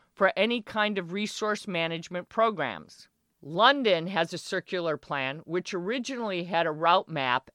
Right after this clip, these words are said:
ending in twenty thirty-six. It has since been adjusted, with the endpoint for the London plan now slated for twenty forty-one. Finland jumped on board in twenty sixteen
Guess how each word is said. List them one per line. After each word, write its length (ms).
ending 460
in 100
twenty 360
thirty-six. 880
It 140
has 240
since 600
been 180
adjusted, 760
with 200
the 240
endpoint 720
for 160
the 160
London 460
plan 480
now 260
slated 540
for 180
twenty 340
forty-one. 760
Finland 680
jumped 340
on 220
board 340
in 180
twenty 340
sixteen 840